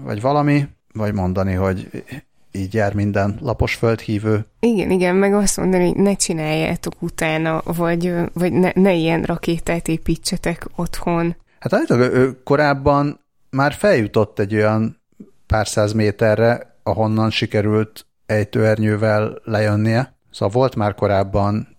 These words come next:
Speaker 1: ö, kilövése.
Speaker 2: Hát, tök jó.
Speaker 1: De, szóval úgy tűnik, hogy, hogy ez az ember, ez nem... Ugye az a baj ezekkel a,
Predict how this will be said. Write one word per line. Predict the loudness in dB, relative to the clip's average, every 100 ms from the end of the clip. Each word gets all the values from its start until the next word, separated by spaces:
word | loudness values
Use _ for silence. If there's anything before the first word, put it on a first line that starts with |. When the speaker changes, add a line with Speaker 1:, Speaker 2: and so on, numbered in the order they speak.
| -10
Speaker 1:
ö, | -8 -8
kilövése. | -2 0 2 0 0 0 -2 -8 _
Speaker 2:
Hát, | -16 -8 -8 -8 -20 _ -4
tök | -4 -4 -2
jó. | 0 2 0 -2 -8 -14 -18 _ -10
Speaker 1:
De, | -2 4 6 6 4 2 -2 _ _
szóval | -4 -4 -6 0
úgy | 0 0
tűnik, | 0 2 2 0
hogy, | 2 2 2 -4 -18
hogy | -18 -8 -2
ez | 0 0
az | 2
ember, | 2 2 2
ez | 2 2
nem... | 2 0 -4 _ _
Ugye | -2 2
az | 2 2 0
a |
baj | 2 2 2 0
ezekkel | -2 -6 -2 0
a, | 2 0